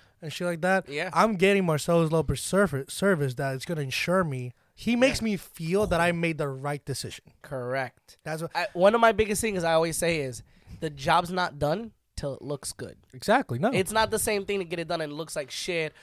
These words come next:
Speaker 2: or, uh,
Speaker 1: 'Cause
Speaker 2: that
Speaker 1: that's very
Speaker 2: everything's
Speaker 1: easy.
Speaker 2: incomplete. That's very easy. No, no. My goal is it looks good and everyone is
Speaker 1: <laughs> Marcelo,
Speaker 2: satisfied.
Speaker 1: 'cause I, I could rewire a fucking place. Not gonna
Speaker 2: Yeah.
Speaker 1: lie,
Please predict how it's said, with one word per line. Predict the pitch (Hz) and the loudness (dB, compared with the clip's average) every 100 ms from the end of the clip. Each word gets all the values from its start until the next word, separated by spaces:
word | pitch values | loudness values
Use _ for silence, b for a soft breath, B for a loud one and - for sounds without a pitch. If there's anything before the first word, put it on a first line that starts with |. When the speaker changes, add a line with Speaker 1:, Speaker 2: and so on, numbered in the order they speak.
| b b | b b
Speaker 2:
or, | 151 156 143 139 | 0 2 2 0
uh, | 113 135 131 120 110 - _ | -2 -4 -4 -8 -12 -20 _
Speaker 1:
'Cause | - | 0
Speaker 2:
that | 151 | 2
Speaker 1:
that's | 170 | 4
very | 202 190 | 6 6
Speaker 2:
everything's | 147 165 | 6 2
Speaker 1:
easy. | 180 | 0
Speaker 2:
incomplete. | 107 156 185 160 | -4 -4 -2 -2
That's | 170 214 | -2 0
very | 220 220 | 2 2
easy. | 190 208 135 120 B - | 2 -2 -4 -10 B -2
No, | |
no. | 214 165 | 0 2
My | 170 226 | 4 4
goal | 226 202 170 | 4 4 4
is | 156 - _ | 0 -4 _
it | 135 | -12
looks | 123 139 190 - | -10 -6 -6 -6
good | - 220 233 233 _ _ _ _ | -4 -2 -2 -6 _ _ _ _
and | 135 | -6
everyone | 156 170 160 147 | -4 -2 -2 -2
is | 123 | -4
Speaker 1:
<laughs> | - | -2
Marcelo, | 160 165 | 2 2
Speaker 2:
satisfied. | 139 156 139 120 | 0 -2 -4 -4
Speaker 1:
'cause | - 143 | -8 -6
I, | - 160 208 - - - - 165 - - | 2 2 2 -4 -20 -20 -20 -20 -20 -4
I | 147 226 | 2 2
could | - 143 | 2 0
rewire | 139 135 131 131 127 123 | 2 2 2 2 2 0
a | |
fucking | 135 - 123 | -2 -2 -4
place. | - 160 143 131 - | -2 -2 -2 -6 -12
Not | 139 135 151 | -12 -4 0
gonna | 143 | 4
Speaker 2:
Yeah. | 208 180 | 8 8
Speaker 1:
lie, | 147 | 6